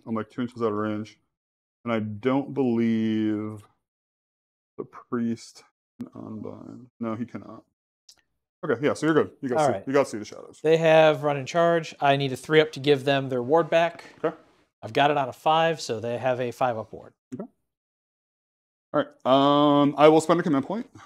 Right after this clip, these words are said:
Speaker 2: Mm-hmm.
Speaker 1: I'm going to unleash spell over here. I, yeah. Unleash prayer? I don't even know.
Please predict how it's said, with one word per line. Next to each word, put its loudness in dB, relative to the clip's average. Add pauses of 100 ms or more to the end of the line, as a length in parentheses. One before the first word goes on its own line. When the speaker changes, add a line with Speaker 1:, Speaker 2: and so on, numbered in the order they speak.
(400)
Speaker 2:
Mm-hmm. -6 (600)
Speaker 1:
I'm -6
going -10
to -14
unleash -10
spell 0 (580)
over -12
here. -10 (440)
I, -4
yeah. -10 (720)
Unleash 0
prayer? 0
I -2
don't -4
even -10
know. -18